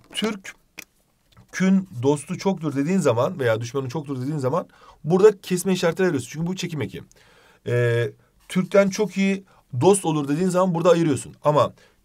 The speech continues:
Türkçe dediğin zaman Tonguç evladım benim burada yapım eki olduğu için bu. Bunu ayıramıyorsun. Ve dolayısıyla Türkçe yapım eki almış, yani Türk kelimesi Türkçe, Türk dili demek. Hani İngilizce, İngiliz dili.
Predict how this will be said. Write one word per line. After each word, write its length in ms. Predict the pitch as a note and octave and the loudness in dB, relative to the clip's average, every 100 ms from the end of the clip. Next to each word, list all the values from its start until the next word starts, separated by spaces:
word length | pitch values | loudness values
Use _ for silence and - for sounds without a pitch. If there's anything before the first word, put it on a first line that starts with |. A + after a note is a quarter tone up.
| _ | _
Türkçe 680 | - B3 G3 - - - C4 | -10 -8 -10 -14 -10 -6 -4
dediğin 320 | G#3 C#3+ C#3 | -2 -2 -2
zaman 340 | A#2+ A2+ G#2+ G2+ | -2 -2 -4 -6
Tonguç 280 | A2 G#2 G#2 | -8 -8 -4
evladım 260 | G#2 G2+ | -4 -4
benim 200 | C#3 E3+ | -4 -4
burada 180 | D#3+ E3+ | -4 -2
yapım 300 | D3 C#3 G3 | -2 -2 -2
eki 160 | F#3+ D#3 | -2 -2
olduğu 180 | A#2+ | -2
için 300 | G2+ - F#2 | -6 -6 -6
bu. 240 | F#2 D3 - _ - | -6 -8 -12 _ -8
Bunu 140 | C3 | -4
ayıramıyorsun. 580 | C3+ D#3 D#3 G#2 C#3 F#3 _ _ _ _ C#3 | 0 2 0 -4 -10 -16 _ _ _ _ -4
Ve 120 | C3+ | 0
dolayısıyla 580 | D3 F#3 F#3+ A3+ E3 A#2+ - _ _ _ | 0 0 -4 0 0 0 -10 _ _ _
Türkçe 320 | - G3 F#3+ | -6 -4 -4
yapım 260 | G#3 F#3+ G3 | -4 -4 -4
eki 140 | F#3+ | -2
almış, 380 | F3+ F3 E3+ - A#2 | 0 0 -2 -2 -4
yani 160 | A2 | -4
Türk 180 | - E3 | -6 -8
kelimesi 380 | D#3+ D3+ C3 A#2+ | -6 -6 -6 -8
Türkçe, 540 | F3 E3+ - G3 A3+ | -8 -8 -4 2 2
Türk 260 | - F#3+ - | 0 -6 -2
dili 180 | E3+ D3 | -2 0
demek. 240 | G2 E2+ | -2 -4
Hani 140 | F#2+ F#2 | -10 -6
İngilizce, 720 | C#3 D3+ D3+ D3+ B2 D#3+ G#3 | -2 0 0 -2 0 0 0
İngiliz 520 | D3+ D3+ D3+ B2+ G2 | 0 -2 -2 -4 -6
dili. 200 | G2 D#2+ | -6 -8